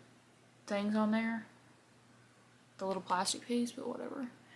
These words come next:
And I literally just barely do it and, like, dust it anywhere that I want some coverage. And that is all that I do.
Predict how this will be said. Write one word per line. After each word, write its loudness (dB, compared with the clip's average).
And 10
I 12
literally 12
just 4
barely 8
do 8
it 12
and, 2
like, 2
dust 4
it 4
anywhere 4
that 4
I 8
want 2
some -6
coverage. 0
And -2
that 2
is 2
all 10
that 8
I 10
do. 4